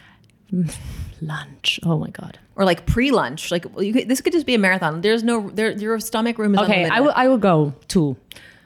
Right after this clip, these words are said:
Speaker 1: Blanca
Speaker 2: Mm-hmm.
Speaker 1: for coffee.
Speaker 2: Mm-hmm.
Speaker 1: And then I would go to Picaron. I don't know if
Speaker 2: Love
Speaker 1: lunch,
Speaker 2: Picaron.
Speaker 1: pre-lunch, post-lunch, I will, I will go there.
Speaker 2: Yes.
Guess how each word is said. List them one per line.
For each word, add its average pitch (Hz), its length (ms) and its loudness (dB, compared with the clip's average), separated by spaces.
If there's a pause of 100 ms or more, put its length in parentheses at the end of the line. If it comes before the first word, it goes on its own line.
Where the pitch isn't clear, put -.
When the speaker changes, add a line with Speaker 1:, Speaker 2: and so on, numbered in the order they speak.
(100)
Speaker 1:
Blanca 262 420 2
Speaker 2:
Mm-hmm. 220 220 2
Speaker 1:
for 214 100 2
coffee. 156 440 -2
Speaker 2:
Mm-hmm. 202 240 2 (420)
Speaker 1:
And 185 160 2
then 185 440 0
I 175 220 2
would 165 400 -4
go 165 580 -2 (280)
to 196 80 -6
Picaron. 147 520 2 (240)
I 202 80 2
don't 196 140 6
know 202 200 4
if 196 100 4
Speaker 2:
Love 165 120 2
Speaker 1:
lunch, 214 400 2
Speaker 2:
Picaron. 170 120 0
Speaker 1:
pre-lunch, 240 520 2
post-lunch, 214 300 4
I 180 140 2
will, 185 200 0
I 180 120 2
will 165 60 4
go 147 140 0
there. - 260 -12
Speaker 2:
Yes. - 340 -10